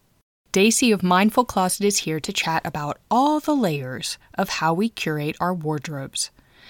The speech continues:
from social expectations to personal motivation, from fear and guilt to body acceptance. Dressing ourselves is a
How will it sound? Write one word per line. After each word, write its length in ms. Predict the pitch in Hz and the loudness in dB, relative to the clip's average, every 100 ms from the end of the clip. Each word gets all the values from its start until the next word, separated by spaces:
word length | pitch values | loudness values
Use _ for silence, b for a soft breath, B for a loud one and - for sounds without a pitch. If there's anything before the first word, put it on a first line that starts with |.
| B | B
from 480 | - 175 165 156 151 | 0 2 4 2 0
social 400 | - 170 208 220 | 0 0 0 0
expectations 1000 | 220 - 220 208 - 214 - 214 214 208 | -2 -2 -4 -6 -4 -4 0 0 0 0
to 120 | - 233 | -2 -4
personal 440 | - 269 277 269 | -2 0 4 4
motivation, 840 | 262 269 262 269 294 - 143 143 b b b | 6 4 2 0 0 -4 -8 -10 b b b
from 200 | 170 147 | -4 -4
fear 640 | - 214 220 220 214 220 - | -2 0 2 0 -2 -6 -10
and 160 | 151 151 | -8 -6
guilt 440 | 156 175 240 - - _ _ - | -4 -4 -4 -8 -18 _ _ -12
to 100 | - | -2
body 340 | 220 269 285 285 | 2 2 2 0
acceptance. 800 | - 269 277 - 135 - - - b b b b - | 0 -2 -2 -6 -6 -8 -10 -12 b b b b -4
Dressing 440 | 208 262 - 339 | 0 2 2 2
ourselves 600 | 339 - - 151 147 - - | 0 0 -2 -2 -4 -8 -6
is 160 | 196 196 | -4 -2
a 100 | 202 | -4